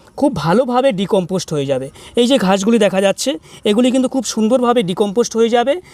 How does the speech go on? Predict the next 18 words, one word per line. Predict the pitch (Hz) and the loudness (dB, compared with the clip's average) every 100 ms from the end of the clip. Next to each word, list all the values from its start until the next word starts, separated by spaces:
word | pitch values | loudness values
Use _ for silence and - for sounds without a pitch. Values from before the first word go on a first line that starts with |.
| - - | -10 -2
এই | 233 | -2
সবজির | - 240 208 320 | 2 0 0 -2
খোসা | - 262 247 | 0 -4 -2
থেকে | 285 285 359 - - - | -4 -4 -6 -8 -12 0
নির্গত | 202 233 254 277 311 | 2 4 2 0 0
তরলের | 220 202 196 185 | 0 2 2 0
মাধ্যমে। | 139 120 139 123 120 - - - - | -4 -6 -8 -8 -10 -16 -20 -20 -8
এটা | 214 233 277 | -2 0 0
ডিকম্পোস্ট | 247 254 269 247 277 - | 0 0 0 0 -4 -2
হতে | 240 277 | -2 0
মোটামুটি | 240 240 254 254 | 0 0 0 0
এক | 208 208 | -2 -2
থেকে | - 240 | -4 -2
দেড় | 202 196 | 0 -2
মাস | 220 - | -2 -4
সময় | 226 240 | -2 2
লেগে | 247 247 | 2 0
যাবে। | 233 170 | -2 -2